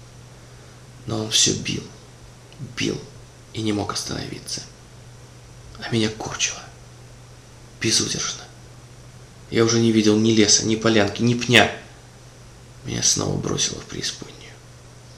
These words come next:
в океан безумного пламени, в угли, в гарь, в смрад –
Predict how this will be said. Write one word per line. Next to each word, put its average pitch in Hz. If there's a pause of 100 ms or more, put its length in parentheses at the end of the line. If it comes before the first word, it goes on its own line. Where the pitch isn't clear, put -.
(460)
в 107
океан 107
безумного 104
пламени, 50 (760)
в 104
угли, - (480)
в 113
гарь, - (680)
в -
смрад – -